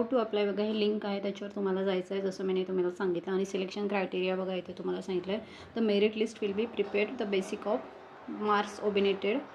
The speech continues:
conversion of grades points, म्हणजे दहावीच्या मार्क्सवर तुमचं सिलेक्शन हे होणार आहे. इथे तुम्हाला मल्टिपल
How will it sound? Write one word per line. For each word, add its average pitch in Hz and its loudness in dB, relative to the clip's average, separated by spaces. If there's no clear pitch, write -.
conversion 208 2
of - -2
grades 202 4
points, 170 0
म्हणजे 202 2
दहावीच्या 208 2
मार्क्सवर 196 0
तुमचं 196 0
सिलेक्शन 202 0
हे 214 2
होणार 190 2
आहे. 185 -2
इथे 190 -4
तुम्हाला 196 0
मल्टिपल 196 -2